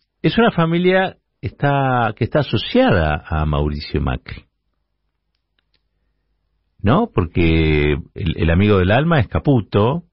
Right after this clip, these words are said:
el Messi de las finanzas es Caputo, la hermana del Messi de las finanzas es quien puso casi siete millones de, de pesos para financiar unos muebles de una carpintería en,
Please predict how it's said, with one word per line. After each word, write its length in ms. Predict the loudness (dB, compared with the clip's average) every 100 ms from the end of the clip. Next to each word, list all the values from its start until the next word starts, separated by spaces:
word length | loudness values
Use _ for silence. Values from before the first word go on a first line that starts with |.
| _ _ _
el 160 | 0 2
Messi 340 | 2 0 0
de 60 | 0
las 120 | 0
finanzas 460 | 0 0 -2 -4
es 80 | -4
Caputo, 800 | -4 -4 0 -2 0 0 0 0
la 140 | 0 0
hermana 400 | 2 0 0 0
del 100 | 0
Messi 300 | -2 -2 -2
de 60 |
las 120 | -2
finanzas 600 | 0 2 2 2 -2 -2 _ _ _ _ _ _
es 140 | -4 -2
quien 300 | 0 0 0
puso 800 | -2 0 2 2 2 0 -4 -10 _ _ _ _ _ _
casi 260 | -4 -2 0
siete 280 | 0 2
millones 360 | 2 2 2 2
de, 300 | 2 0 -2
de 140 | -4
pesos 840 | 0 0 0 -2 -2 -2 -4 -14 _ _ _ _ _ _ _ _ _ -2
para 180 | 0
financiar 520 | 0 0 0 2 0 2
unos 180 | 0
muebles 320 | 2 2 2 0
de 40 |
una 120 | 0
carpintería 760 | -2 -2 -2 -2 -2 0 0 0
en, 500 | -2 -4 -4 -8